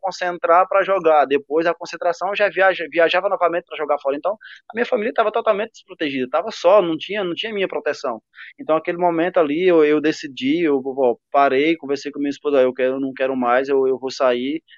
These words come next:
pedi pra sair. E depois o pessoal do Remo lá entenderam a minha situação, né? E a gente fica triste, cara, triste, eu fiquei muito triste por ver essa situação. Tava vendo agora esses dias no, no noticiário também, lá em Belém,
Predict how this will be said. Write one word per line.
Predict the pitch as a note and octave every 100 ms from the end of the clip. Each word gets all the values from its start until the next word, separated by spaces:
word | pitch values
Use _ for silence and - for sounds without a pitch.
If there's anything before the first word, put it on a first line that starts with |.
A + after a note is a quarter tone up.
| _
pedi | C3+ D3+
pra | D3+
sair. | C#3+ E3 D#3 F3 A3 _ - _ -
E | F3 E3 D3 C3+ B2+ B2+
depois | C3 D3 - D3 D#3
o |
pessoal | D3 C#3 D3 C#3+
do | C#3
Remo | C#3+ C3+
lá | C3 C3
entenderam | C3 C#3+ C3 C#3 D3
a | C#3
minha | C3+
situação, | - B2 C3 B2 B2+ C3+ - _ _ _ _
né? | C3 B2+ B2+
E | C3
a |
gente | C3 D#3+
fica | - G#3 A#3+ -
triste, | D#3+ C#3+ -
cara, | A#2+ A2+ -
triste, | C3+ F3+ G#3 E3+
eu |
fiquei | D3+ D3+ D3+
muito | F3 F3+
triste | - C#3 F3+ -
por | G#3+ C3
ver | A#2+ C#3 F3 D#3+
essa | D3
situação. | C#3+ C3+ C3 B2 - B2+ D3 - _ _ _
Tava | C3 C3
vendo | C#3+
agora | C#3+ C3+ D3
esses | D3+ C#3+ B2
dias | C3 E3+ D#3
no, | D3 C#3+ C3
no | C3 B2+ B2
noticiário | C#3 C#3 - - C3 C#3 B2+
também, | C#3 C3 B2+ C#3 D3+
lá | C#3 C#3 C3+
em | C3+
Belém, | B2+ C3 B2+ B2+ D3+